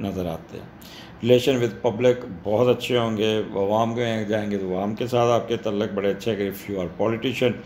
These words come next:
और, uh, litigation या recovery from loss, कोई ना कोई गुमी हुई चीज़ आपको मिल जानी चाहिए। In, in case if you are living abroad, तो आपको वहाँ पे भी बड़ी respect, इज़्ज़त मिलेगी।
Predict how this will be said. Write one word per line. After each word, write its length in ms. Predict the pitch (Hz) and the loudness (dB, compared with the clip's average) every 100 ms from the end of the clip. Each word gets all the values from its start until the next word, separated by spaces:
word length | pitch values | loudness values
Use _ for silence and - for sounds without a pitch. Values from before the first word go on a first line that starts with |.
| - - - - - | -16 -18 -18 -18 -6
और, 340 | 104 107 107 107 | 2 6 6 6
uh, 340 | 107 104 - | 4 2 0
litigation 760 | 120 113 127 120 110 123 117 113 | -4 -2 0 0 2 -2 -2 -4
या 440 | 113 110 110 98 | -2 0 0 -2
recovery 420 | - 123 113 120 - | -2 -2 2 0 2
from 200 | 117 104 | 0 2
loss, 200 | 101 98 90 | 0 0 0
कोई 100 | 196 | 0
ना 80 | 208 | 2
कोई 100 | 143 | 2
गुमी 300 | 135 135 143 | 2 2 2
हुई 400 | 135 131 127 123 | 2 4 2 0
चीज़ 440 | - 117 117 113 | -4 -2 0 2
आपको 460 | 104 95 - - - | 0 0 -4 -6 -4
मिल 360 | 110 98 101 98 | -4 -2 -2 -2
जानी 300 | 98 92 90 | -4 -4 -8
चाहिए। 360 | 90 90 90 - - - - - | -10 -8 -10 -12 -16 -14 -14 -4
In, 120 | 139 | 0
in 360 | 156 156 165 156 | 0 0 0 4
case 320 | 147 147 156 | 4 4 -2
if 60 | 127 | 0
you 100 | 143 | 4
are 100 | 131 | 6
living 320 | 131 123 127 120 | 6 0 0 -2
abroad, 560 | 87 104 101 104 92 | -2 0 2 2 0
तो 160 | 110 113 | 0 2
आपको 300 | 104 - 117 | 0 -2 -2
वहाँ 220 | 107 95 | 0 -2
पे 180 | 92 104 | -2 -4
भी 140 | 107 | -4
बड़ी 320 | 90 101 107 | -4 -2 -2
respect, 800 | 95 90 90 - 127 120 - - | -2 -6 -10 -6 -2 -2 -4 -12
इज़्ज़त 320 | 95 104 87 90 | -8 -6 -6 -6
मिलेगी। 460 | 87 85 85 85 | -6 -6 -8 -10